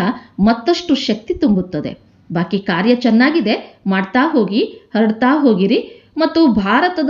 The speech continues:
ವಿಶೇಷತೆಯನ್ನು ಪ್ರಕಟ ಮಾಡ್ತಾ ಹೋಗಿ. ಬಹಳ ಚೆನ್ನಾಗಿ ಪರಿಶ್ರಮ ಪಡ್ತಿದ್ದೀರಿ, ಕಾರ್ಯಕ್ರಮ ಬಹಳ ಚೆನ್ನಾಗಿ ಮಾಡಿದ್ದೀರಿ ಮತ್ತು ಈ ಹೃದಯದವರು ತಮ್ಮ ದೊಡ್ಡ ಹೃದಯವನ್ನು ತೋರಿಸಿದರು. ಅದಕ್ಕಾಗಿ ಶುಭಾಶಯಗಳು. ಒಳ್ಳೆಯದು.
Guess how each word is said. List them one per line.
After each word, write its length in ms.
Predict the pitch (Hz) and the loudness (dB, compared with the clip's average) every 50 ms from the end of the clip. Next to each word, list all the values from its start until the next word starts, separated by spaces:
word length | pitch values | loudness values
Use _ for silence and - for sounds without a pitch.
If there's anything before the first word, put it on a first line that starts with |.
| 311 320 | 2 2
ವಿಶೇಷತೆಯನ್ನು 840 | 294 247 220 - 269 269 269 269 262 269 254 247 240 226 233 240 247 240 | 2 0 0 0 0 0 0 0 -2 0 0 0 2 2 2 2 0 0
ಪ್ರಕಟ 400 | - 208 190 - 247 247 247 285 | -2 -4 -4 -2 -2 -2 0 0
ಮಾಡ್ತಾ 400 | 269 240 190 170 165 - 180 175 | 0 0 0 -2 -4 -6 -6 -4
ಹೋಗಿ. 420 | 226 269 262 190 - - - - - _ _ _ _ _ _ _ - | -2 0 0 -2 -4 -4 -10 -14 -16 _ _ _ _ _ _ _ -4
ಬಹಳ 220 | 202 196 214 226 240 | -2 0 2 2 2
ಚೆನ್ನಾಗಿ 440 | 240 240 247 226 233 247 247 240 247 | 2 2 2 2 2 2 2 0 0
ಪರಿಶ್ರಮ 440 | 247 240 226 240 - - 240 240 233 | 0 0 -2 -2 0 0 0 2 2
ಪಡ್ತಿದ್ದೀರಿ, 920 | 233 240 220 220 220 - 233 202 - 240 240 - 480 - - - - _ _ _ | 2 0 -2 -2 -2 -2 -2 -2 0 0 0 0 -2 -4 -8 -14 -20 _ _ _
ಕಾರ್ಯಕ್ರಮ 520 | - - 214 226 233 233 240 233 214 226 220 202 190 - - - | -2 0 0 0 0 0 2 2 4 4 2 2 0 -4 -6 -6
ಬಹಳ 180 | 190 196 220 240 226 | -4 0 0 0 0
ಚೆನ್ನಾಗಿ 480 | 226 - 233 214 214 247 277 294 392 | 0 0 0 2 2 2 2 2 2
ಮಾಡಿದ್ದೀರಿ 840 | 339 330 240 202 190 185 170 185 190 254 392 - - - _ _ _ - | 2 2 2 2 2 0 0 -2 -2 -2 -2 -4 -8 -14 _ _ _ -2
ಮತ್ತು 200 | 294 294 - 320 | -2 0 2 4
ಈ 180 | 294 294 302 320 | 4 6 6 6
ಹೃದಯದವರು 680 | 269 262 233 302 370 415 381 294 254 220 214 180 165 - - _ _ - | 4 4 4 4 2 2 2 2 2 2 0 0 -4 -8 -12 _ _ -2
ತಮ್ಮ 300 | 269 240 240 247 208 180 | 0 2 2 2 2 0
ದೊಡ್ಡ 240 | 240 247 240 254 359 392 | 0 0 0 -2 -2 -2
ಹೃದಯವನ್ನು 580 | 294 294 254 262 254 247 240 233 220 202 269 | 0 0 2 2 2 2 2 2 0 0 -2
ತೋರಿಸಿದರು. 720 | 269 - 254 226 214 202 - 208 180 160 151 - - - - - - - _ - | 0 0 0 0 0 -2 -4 -4 -6 -6 -8 -10 -12 -14 -20 -20 -20 -20 _ -6
ಅದಕ್ಕಾಗಿ 460 | - 214 233 220 - 226 220 226 269 | -2 -2 -2 0 0 0 0 0 0
ಶುಭಾಶಯಗಳು. 800 | 269 - 233 202 185 190 196 190 - - 160 139 135 139 143 - - - - - - - - - - - - - - - - - - | 0 0 -2 -2 -2 -2 -4 -4 -4 -6 -6 -6 -8 -8 -12 -12 -14 -18 -20 -20 -20 -20 -20 -20 -20 -20 -20 -20 -20 -20 -12 -4 -2
ಒಳ್ಳೆಯದು. 360 | 202 202 196 185 165 160 | 0 2 2 2 0 -2